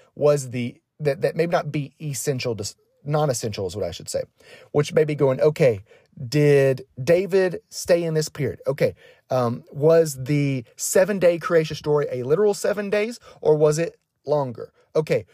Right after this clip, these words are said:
when, um, this is in Revelation, is this poetic imagery I'm reading?" So there's some non-essential and essential perspectives, but there's also, the Bible is not, the Bi-, Bible is essential. When people begin to deconstruct their faith, they begin to go,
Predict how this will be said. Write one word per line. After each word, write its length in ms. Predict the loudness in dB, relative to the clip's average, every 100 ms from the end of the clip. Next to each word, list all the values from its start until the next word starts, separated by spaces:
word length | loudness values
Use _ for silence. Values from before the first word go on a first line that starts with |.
| _ -6
when, 460 | -2 0 -2 -6 _ _ _
um, 360 | -4 -2 -4 -4
this 320 | 0 0 0
is 180 | -6 -8 _ -20 _ -2
in 260 | -2 -4 0
Revelation, 760 | 2 2 2 0 -4 -6 -6 -12 _
is 100 | -6
this 140 | -4 -4
poetic 480 | -2 2 2 0 -6
imagery 420 | -6 -2 -2 -4
I'm 160 | -4
reading?" 300 | -4 -4 -8 -14 -20
So 140 | -4 -2
there's 140 | 0
some 200 | -2 -2
non-essential 460 | 0 0 0 -4 -4
and 100 | -4
essential 380 | -4 -6 -6
perspectives, 640 | -6 -6 0 0 -2 -12 -14 -20 _ _ _
but 140 | -2
there's 140 | 2 4
also, 360 | 4 2 -2 -4
the 120 | -2
Bible 320 | 2 2 2 -2
is 320 | -2 -2 -8
not, 360 | -4 0 0 -2
the 260 | -4 -2
Bi-, 160 | -2 -4 -2
Bible 280 | 0 2
is 140 | 0 -2
essential. 480 | -4 -4 -6 -8 -12 _ _ _
When 100 | -6
people 200 | -4 -6
begin 220 | -6 -4
to 80 | -4
deconstruct 580 | -6 -8 -10 -2 0 0
their 120 | -6
faith, 640 | -6 0 0 0 -8 -20 _ -20 -8
they 80 | -4
begin 260 | 0 0 2
to 80 |
go, 160 | 0